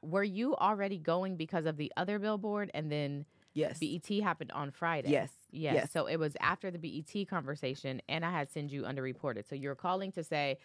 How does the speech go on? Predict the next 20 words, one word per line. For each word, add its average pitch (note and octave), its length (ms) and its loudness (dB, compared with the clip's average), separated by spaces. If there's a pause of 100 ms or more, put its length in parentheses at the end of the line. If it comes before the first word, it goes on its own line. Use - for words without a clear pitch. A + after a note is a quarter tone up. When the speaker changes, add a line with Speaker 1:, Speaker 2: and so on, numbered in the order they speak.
(200)
Speaker 1:
"I C3+ 80 0
listened D#3+ 240 -2
to D#3+ 60 0
Underreported C#3+ 600 -2
and D3+ 300 0
this C#3+ 140 -2
thing C3+ 260 -6
just B2+ 80 0
Speaker 2:
Got E3+ 200 6
Speaker 1:
happened." - 200 -8 (100)
Speaker 2:
it. - 40 2
Okay. E3 340 4 (260)
So - 160 2
I E3+ 60 8
get F#3+ 140 6
on A#3 120 8
the A#3+ 60 0
phone G3+ 220 6
with F#3+ 100 0
Mel. D#3 380 4